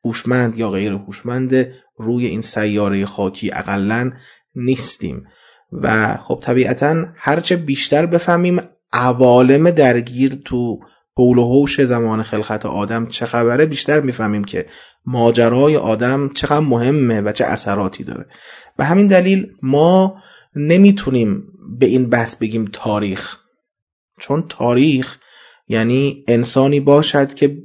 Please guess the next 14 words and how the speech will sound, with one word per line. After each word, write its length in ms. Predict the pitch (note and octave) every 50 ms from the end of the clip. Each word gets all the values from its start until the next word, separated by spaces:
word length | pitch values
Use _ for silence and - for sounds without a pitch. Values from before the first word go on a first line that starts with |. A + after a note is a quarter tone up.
| _ -
سرگذشت 760 | - - - A#2 A#2 A2+ A2 A#2 A2+ B2 C#3 - - - C#3+
خود 460 | - - - - C#3 C#3+ C#3 C#3 C3
و 40 | C#3
هم 260 | C3 B2+ A#2 A#2 A2+
نوعانش 540 | A2+ A#2 - - A#2 B2+ C3+ C#3 C#3 - -
را 60 | C#3+
بنویسد، 800 | C#3 C3 C3+ C3+ D3 D3+ D3 C#3+ C#3 C#3 - C#3+ C3+ C3 C3 B2+
بعد 200 | B2+ B2 B2 B2
به 100 | A#2+ A2+
ما 160 | A2+ B2+ B2+
برسه، 420 | C3+ C#3 C#3+ D3 C#3+ C#3+ - C#3
ما 120 | C3 B2+ A#2+
عروش 340 | - F#2 A2+ A#2 A#2 -
بخونیم. 460 | - F#2+ G#2 - - D#2+ C#2+ - -